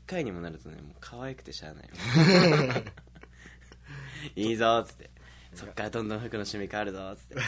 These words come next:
Speaker 2: <laughs>
Speaker 1: 普通の服を着るようになる。シャツを着るようになる。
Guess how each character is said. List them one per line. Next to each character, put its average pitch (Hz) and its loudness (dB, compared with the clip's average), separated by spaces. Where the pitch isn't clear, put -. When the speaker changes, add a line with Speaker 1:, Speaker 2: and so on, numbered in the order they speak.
Speaker 2:
<laughs> - -18
Speaker 1:
普 - -16
通 107 -6
の 110 -4
服 127 -4
を 92 -4
着 - -10
る 87 -4
よ 82 -8
う - -10
に 80 -14
な 80 -12
る。 64 -14
シ - -10
ャ 143 -10
ツ - -8
を 87 -6
着 85 -14
る 76 -12
よ - -18
う - -18
に - -20
な - -18
る。 - -20